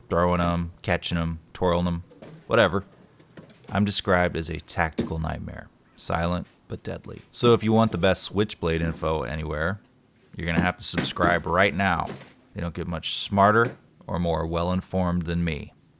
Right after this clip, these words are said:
So when Blade H Q asked Boker to go cold steel on a Kalashnikov, it attracted me like flies to a poop knife. And that particular knife, the X X L, I would not recommend as your main poop knife out of safety,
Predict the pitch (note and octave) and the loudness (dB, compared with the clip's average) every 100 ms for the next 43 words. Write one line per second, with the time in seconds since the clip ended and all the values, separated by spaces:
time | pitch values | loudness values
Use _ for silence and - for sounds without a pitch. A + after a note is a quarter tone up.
0 | _ - B2+ A#2 C#3 C#3+ C3+ - - A2 | _ 2 4 6 6 6 4 0 2 4
1 | F#2 F#2+ - F#2 G2 G2 F#2+ E2+ E2+ E2 | 6 4 2 4 4 4 0 0 0 -2
2 | - - G#2+ - - F#2 F2 F2 F2 F2 | -4 0 0 0 0 2 2 0 0 0
3 | E2+ - G2+ F#2 - - E2+ F#2+ - _ | -2 0 2 2 -2 -2 2 2 0 _
4 | _ _ - F2+ - G2+ G2 F#2 G2+ G2 | _ _ -6 -4 4 4 4 2 4 4
5 | F#2+ G2 F#2+ F#2+ - F#2 - A2+ - E2 | 4 4 6 4 2 0 2 2 0 -4
6 | E2 - - _ _ _ - F2 F#2 F#2 | -4 -12 -20 _ _ _ -10 0 0 0
7 | - - E3+ B2 G2 F2+ D#2+ F2+ - - | -6 -2 0 0 0 2 0 -2 -6 -20
8 | _ _ _ _ _ _ _ - - E2 | _ _ _ _ _ _ _ -12 -10 -8
9 | - E2+ - A2 G#2+ E2+ F#2 G2 F#2 F#2 | -8 -8 0 2 2 0 -2 0 2 0
10 | F#2 F#2+ - F2+ G2+ A2 F#2+ F#2+ G2+ _ | 0 -4 -2 0 2 2 2 0 -4 _
11 | _ _ _ F2 E2+ E2 D#2+ - A2+ - | _ _ _ -8 -4 -2 -2 0 0 0
12 | E2+ E2 E2+ E2 E2 - G2 - F#2+ - | -4 -4 -4 -6 -4 0 0 0 -16 -16